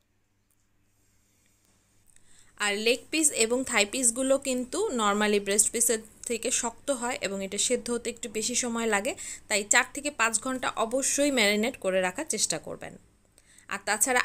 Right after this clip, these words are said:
আগের দিন রাতেও কিন্তু আপনারা ম্যারিনেট করে নি-, ফ্রিজের নরমাল চেম্বারে রেখে দিতে পারেন। সবগুলো চিকেন পিসই আমি কাঠিতে গেঁথে নিয়েছি। আমার এখানে চারটা স্টিক হয়েছে। এখন চলে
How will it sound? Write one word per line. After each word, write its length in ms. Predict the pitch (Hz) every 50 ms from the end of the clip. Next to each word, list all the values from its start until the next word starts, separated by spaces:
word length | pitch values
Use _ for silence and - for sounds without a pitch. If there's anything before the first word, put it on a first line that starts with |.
| - 226
আগের 220 | 226 226 254 254 233
দিন 160 | 269 277 262 233 202
রাতেও 300 | 190 202 220 - 262 277 285
কিন্তু 260 | - 285 285 285 294
আপনারা 240 | 302 247 196 185 190
ম্যারিনেট 480 | 190 185 185 180 180 180 190 202 214 208 - -
করে 200 | - 196 190 269 359 349 233
নি-, 240 | 190 180 175 - 185 -
ফ্রিজের 360 | - 196 190 175 220 277 320 269
নরমাল 280 | 190 170 165 165 165 175 175 -
চেম্বারে 400 | - 185 180 180 180 175 196 147 285 240
রেখে 160 | - - 170 -
দিতে 160 | 160 156 - 147 -
পারেন। 200 | 147 143 - - - - _ _ _ _ _ _ _ _ _ _ _ _ _ _ _ _ _ _ _ _ _ _ _ _
সবগুলো 500 | - - 285 285 277 262 269 320 311 320
চিকেন 320 | 311 - 277 285 294 285 294 294 294
পিসই 300 | 254 247 240 - 262 254 226
আমি 120 | 220 226 220 214
কাঠিতে 300 | 202 202 - 233 214 214 208 202
গেঁথে 220 | 196 202 202 247 226
নিয়েছি। 420 | 226 226 220 226 220 226 - - - -
আমার 260 | - 196 202 208 196 185 185
এখানে 240 | 185 214 208 202 196
চারটা 320 | 202 202 196 - - 233
স্টিক 280 | 247 - - 262 247 247 -
হয়েছে। 300 | 262 247 247 247 - 349 453 523 - _ _ _ _ _ _ _ _ _ _ _ _ _ _ _ _ _ _ _ _ _ _ _ _ _ _ _ _ _ _ _ _ _ _ _ _ _ _ _ _ _ _ _ _ _ _ _ _ _ _ _ _ _ _ _ _ _ _ _ _ _ _ _ _ _ _ _ _
এখন 220 | - 262 277 330 320 330
চলে 220 | 320 311 302 302